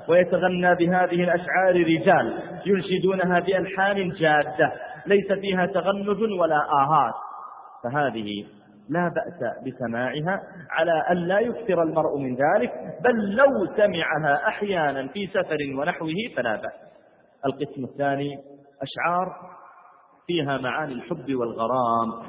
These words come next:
وآهات الفراق، وإن كانوا يسمونه حبا في الله، وينشدها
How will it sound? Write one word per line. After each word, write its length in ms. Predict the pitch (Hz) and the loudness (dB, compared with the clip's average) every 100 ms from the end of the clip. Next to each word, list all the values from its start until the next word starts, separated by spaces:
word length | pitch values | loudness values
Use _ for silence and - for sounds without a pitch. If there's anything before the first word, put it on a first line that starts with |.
| - 139 | -4 -2
وآهات 540 | - 156 135 143 135 | 0 -2 -2 -4 -4
الفراق، 1120 | 120 - 117 139 127 123 120 120 - - - | -8 -6 -2 0 2 2 0 -2 -8 -8 -4
وإن 320 | 175 185 165 | -2 -2 -6
كانوا 680 | 143 185 190 165 156 147 135 | -4 0 2 0 0 -2 0
يسمونه 840 | 143 147 160 151 160 190 170 151 | -2 -2 -2 -2 -4 -2 -2 -2
حبا 420 | - 202 143 120 | -2 -2 -2 -2
في 60 | 120 | -2
الله، 340 | 117 120 107 - - 151 | 0 2 0 -2 -12 0
وينشدها 600 | 202 220 202 247 226 196 | 4 4 2 0 2 2